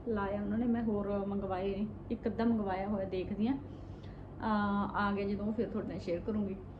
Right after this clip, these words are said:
ਬਾਕੀ, ਅਹ, ਗੱਡੀਆਂ ਧੋਣ ਚਲਿਆ ਗਿਆ, ਫਿਰ ਇਹ ਲੇਟ ਆਇਆ, ਇਹ ਤਕਰੀਬਨ ਆਇਆ ਗਿਆਰਾਂ ਵਜੇ। ਕਲੇਰ ਸਾਹਿਬ ਤਾਂ ਉਦੋਂ ਹੀ ਬਾਅਦ 'ਚ ਆਏ ਨੇ, ਹਨਾ।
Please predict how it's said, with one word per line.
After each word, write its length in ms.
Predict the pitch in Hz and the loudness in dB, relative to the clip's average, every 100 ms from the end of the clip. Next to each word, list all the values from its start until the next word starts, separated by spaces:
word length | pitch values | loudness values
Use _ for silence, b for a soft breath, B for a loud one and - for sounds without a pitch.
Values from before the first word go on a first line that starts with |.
| - - - | -12 -6 2
ਬਾਕੀ, 500 | 233 254 285 277 277 | 4 4 4 6 6
ਅਹ, 300 | 269 240 233 233 | 6 6 6 6
ਗੱਡੀਆਂ 240 | 214 247 | 4 4
ਧੋਣ 280 | 247 302 262 | 8 10 10
ਚਲਿਆ 220 | 233 233 | 10 8
ਗਿਆ, 120 | 226 | 6
ਫਿਰ 160 | 233 247 | 6 6
ਇਹ 320 | - 233 269 | 8 8 10
ਲੇਟ 380 | 254 196 185 208 | 10 8 6 4
ਆਇਆ, 240 | 220 233 | 6 8
ਇਹ 200 | 269 262 | 10 8
ਤਕਰੀਬਨ 420 | 262 247 233 226 | 8 6 6 6
ਆਇਆ 300 | 233 226 226 | 4 4 4
ਗਿਆਰਾਂ 420 | 233 226 202 185 180 | 4 6 6 6 2
ਵਜੇ। 260 | 170 160 156 - - - - | 0 -2 -4 -10 -12 -12 4
ਕਲੇਰ 220 | 269 262 240 | 12 12 12
ਸਾਹਿਬ 200 | 262 240 | 6 8
ਤਾਂ 100 | 269 | 6
ਉਦੋਂ 200 | 220 262 | 10 10
ਹੀ 40 | |
ਬਾਅਦ 300 | 247 196 196 | 10 8 6
'ਚ 60 | 247 | 6
ਆਏ 180 | 214 190 | 6 4
ਨੇ, 120 | 190 | 4
ਹਨਾ। 180 | 233 | 6